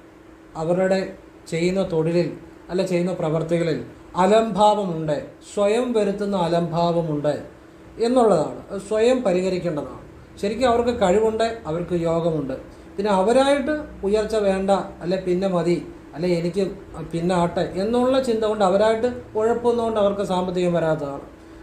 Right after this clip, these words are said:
ശരിക്കും ഇങ്ങനെയുള്ളവർക്ക് സാമ്പത്തികമായി ഒരു ഉയർച്ച ഉണ്ടാകാൻ കഴിവുള്ളൊരു ത്രികോണം തന്നെയാണ്. ഇനി ഈ, ഈ ത്രികോണം കണ്ടോ, ഇതിന് കുറുകെ ഇങ്ങനെ ഞാൻ വരച്ചിട്ടില്ല, വെറുതെ കാണിക്കുന്നേ ഉള്ളൂ. ഇങ്ങനെ കുറേ രേഖകൾ വന്നു കഴിഞ്ഞാൽ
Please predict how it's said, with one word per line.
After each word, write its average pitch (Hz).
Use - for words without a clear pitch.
ശരിക്കും 226
ഇങ്ങനെയുള്ളവർക്ക് 220
സാമ്പത്തികമായി 202
ഒരു 175
ഉയർച്ച 185
ഉണ്ടാകാൻ 175
കഴിവുള്ളൊരു 170
ത്രികോണം 170
തന്നെയാണ്. 151
ഇനി 233
ഈ, -
ഈ -
ത്രികോണം 220
കണ്ടോ, 175
ഇതിന് 220
കുറുകെ 226
ഇങ്ങനെ 214
ഞാൻ 190
വരച്ചിട്ടില്ല, 185
വെറുതെ 185
കാണിക്കുന്നേ 190
ഉള്ളൂ. 160
ഇങ്ങനെ 233
കുറേ 190
രേഖകൾ 175
വന്നു 147
കഴിഞ്ഞാൽ 135